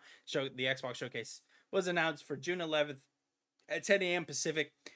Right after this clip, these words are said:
The Starfield showcase will follow immediately after. So, and, um, Phil Spencer goes on the record and says, "You will know about thirty, sixty frames ahead of time, s-,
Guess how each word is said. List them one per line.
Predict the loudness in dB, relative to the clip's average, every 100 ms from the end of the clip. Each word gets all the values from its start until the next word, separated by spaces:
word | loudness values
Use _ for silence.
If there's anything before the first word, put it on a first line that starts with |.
| _
The | -2
Starfield | 2 2 2 -2
showcase | -2 -2 -4 -6
will | -6
follow | -2 0 -2
immediately | -2 -6 -8 -8
after. | -10 -10 -12 -18 _ _ _ -20 -20 _
So, | -2 2 2 -2 _ _ _ _ -8
and, | -8 -8 -12 -18 _ _ _ _ -10
um, | -8 -8 -10 -14 _ _ _ _ _ _ _ _ _ _ _ _ _ _ _ _ _ _ _ -10
Phil | -4 0
Spencer | 0 2 2
goes | 2 2 4
on | 4 4
the | 2
record | 2 0 -2
and | -2
says, | 0 0 0
"You | -6 -6
will | 0 2 2
know | 2 2 2 2 -6 -16 _ _ _ _ _ _ _ _ _
about | 0 4 4 6
thirty, | 4 4
sixty | -2 -4 -4
frames | 0 2 2 -2 -8 -8 -8
ahead | -4 -4
of | -4
time, | -8 -8
s-, | -8 -10